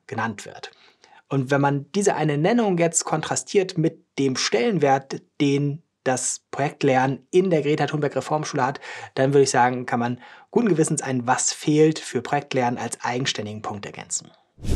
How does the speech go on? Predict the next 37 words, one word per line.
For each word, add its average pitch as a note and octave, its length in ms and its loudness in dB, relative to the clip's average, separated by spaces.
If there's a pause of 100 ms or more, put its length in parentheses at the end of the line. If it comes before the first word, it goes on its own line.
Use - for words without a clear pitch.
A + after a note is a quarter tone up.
(120)
Kommen F3+ 240 2
wir F3 240 6
zu - 120 -2
der A#2+ 100 -2
Säule, A#2 240 -4
die G2 100 -12
hier F#2 100 -12
ganz - 200 -10
rechts - 280 -4
steht, G3 360 2
im G2 140 -4
Impulspapier A2 560 -8
ganz - 200 -4
hinten. G3+ 500 -2 (380)
Das - 180 0
ist - 220 -4
der C#3 60 6
Bereich B2 440 -4 (200)
veränderte F3 640 0
Rollen C#3+ 480 2
und A#2+ 280 -6
kontinuierliche D#3+ 880 0
Professionalisierung B2 1080 -4
von A#2+ 420 -8
Lehrkräften. - 920 -12 (760)
Und F3+ 140 4
man F3 120 4
muss G3 100 2
sagen, F#3+ 600 0 (360)
die E3+ 100 6
Beschreibung E3+ 400 2
der D3 100 0
Greta D#3+ 240 2
Thunberg D#3+ 320 2
Reformschule C#3 640 2
ist C#3+ 280 -4
da C#3 320 2